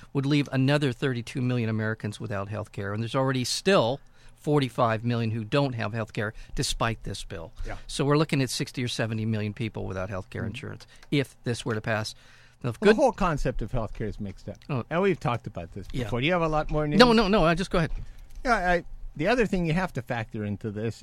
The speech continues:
Speaker 2: is fifty years ago, there wasn't as much care for your health.
Speaker 1: Mm-hmm.
Speaker 2: So health care costs have risen, uh, an incredible amount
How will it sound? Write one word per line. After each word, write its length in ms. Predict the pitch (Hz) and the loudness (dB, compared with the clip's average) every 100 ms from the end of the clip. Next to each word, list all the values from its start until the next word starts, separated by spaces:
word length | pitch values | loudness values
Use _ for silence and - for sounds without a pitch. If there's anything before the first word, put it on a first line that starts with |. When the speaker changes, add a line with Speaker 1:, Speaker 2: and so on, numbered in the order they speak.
| - | -6
Speaker 2:
is 420 | 117 107 107 - - - | -4 -4 -6 -12 -20 -4
fifty 260 | 226 - | -4 0
years 300 | 170 165 151 | 0 0 -2
ago, 360 | 135 113 104 98 - _ _ _ _ _ _ _ | -4 -2 -4 -4 -10 _ _ _ _ _ _ _
there 140 | 147 | -2
wasn't 480 | 135 170 175 131 - | 2 2 2 0 -2
as 160 | 123 131 | -2 0
much 480 | 143 123 - - _ _ _ _ _ _ _ | 0 0 -4 -20 _ _ _ _ _ _ _
care 400 | - 208 139 127 - - _ - | -2 2 2 0 -6 -20 _ -2
for 180 | 240 247 | 0 0
your 160 | 117 | -2
health. 300 | 98 90 95 - _ _ | -2 -6 -12 -18 _ _
Speaker 1:
Mm-hmm. 280 | 147 117 117 117 - - _ | -2 0 -2 -6 -12 -20 _
Speaker 2:
So 220 | - 160 | -2 -2
health 340 | 147 226 240 - | 0 0 -2 -2
care 220 | 180 147 | 0 0
costs 480 | - 170 156 - 131 | -2 -2 -2 -4 -8
have 140 | 120 | -8
risen, 540 | 117 135 170 147 120 110 - - _ _ _ | -4 0 0 0 -2 -4 -10 -20 _ _ _
uh, 100 | - 113 - _ _ _ | -18 -16 -18 _ _ _
an 100 | 139 | -4
incredible 600 | 143 127 196 214 143 87 | -2 -2 -2 -2 -2 -6
amount 320 | 92 98 87 | -6 -8 -10